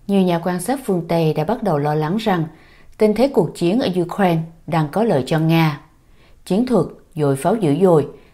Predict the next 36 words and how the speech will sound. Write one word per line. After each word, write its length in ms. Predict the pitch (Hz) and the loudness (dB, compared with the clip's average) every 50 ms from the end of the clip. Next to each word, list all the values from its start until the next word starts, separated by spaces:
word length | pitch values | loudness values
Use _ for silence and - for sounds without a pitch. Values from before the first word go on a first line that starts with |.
| _ - | _ -8
đang 380 | - 170 156 151 147 147 147 151 | -2 0 0 0 0 0 0 0
giúp 120 | 226 254 254 | 0 0 0
quân 220 | - 196 170 165 156 | 0 2 2 4 4
Nga 260 | 156 160 160 151 151 - - - _ _ - - | 4 4 2 0 -2 -6 -16 -20 _ _ -8 -2
tiến 180 | - 202 254 277 254 | 0 2 2 2 2
chiếm 180 | 240 254 277 277 | 2 0 0 0
thêm 220 | 269 247 226 208 - - - - | 2 2 0 0 -2 -8 -12 -8
ở 120 | - 135 143 | -6 -6 -4
khu 180 | 143 - - | -2 -2 -2
vực 180 | 196 165 151 - - | 0 0 -2 -2 0
Donbass, 520 | 160 156 151 147 151 156 202 269 262 - - - - | -2 -2 -2 0 0 0 0 -2 -2 -6 -12 -8 -4
miền 160 | 160 156 143 | -2 -2 0
đông 200 | 143 151 147 151 147 156 | 0 -2 -2 -2 -2 -2
Ukraine, 380 | 147 - - 180 170 165 156 139 - - - _ _ - - _ _ _ - | -4 -2 -2 0 2 2 2 0 -4 -10 -20 _ _ -20 -20 _ _ _ -6
và 180 | 160 147 139 | -2 -2 -2
Nga 420 | 127 135 143 151 151 147 147 143 143 | 0 -2 -2 -4 -4 -4 -4 -4 -2
đang 240 | 143 151 151 151 | -2 -2 -2 -2
đưa 160 | 151 160 156 147 | 0 0 0 0
thêm 320 | 147 - 160 147 147 143 | 0 -2 -2 -2 -2 -2
các 200 | - - 226 - | -4 -4 -4 -2
lực 200 | 180 139 - - | -4 -4 -4 -4
lượng 220 | 139 135 131 139 | -4 -2 -2 0
mới 180 | 143 147 165 214 | 0 0 0 0
vào 140 | 220 175 131 | 0 -2 -4
chiến 240 | - 143 170 220 220 | -2 -2 -2 0 2
trường. 320 | 220 185 175 165 151 143 - - - - - - _ _ _ - - - - - | 2 2 4 2 2 0 -4 -10 -20 -20 -20 -20 _ _ _ -20 -20 -20 -14 -4
Quân 180 | - 277 262 240 | 0 2 2 4
đội 180 | 202 147 143 143 170 | 4 2 2 0 0
Ukraine 440 | 175 170 - - 175 165 160 156 156 156 | -4 -4 -4 -2 -2 0 0 0 -2 -2
thì 100 | 160 147 | -2 -2
đang 200 | 147 147 147 147 | -2 -2 -2 -2
mệt 220 | 143 135 135 - | -2 -4 -4 -4
mỏi 280 | 139 135 127 127 139 175 | -4 -4 -2 -2 -2 -2
và 100 | 202 180 | -2 -4
kiệt 260 | - - 139 135 - | -4 -4 -6 -6 -4
sức. 380 | - - 240 294 285 - - | 0 2 2 2 2 -2 -16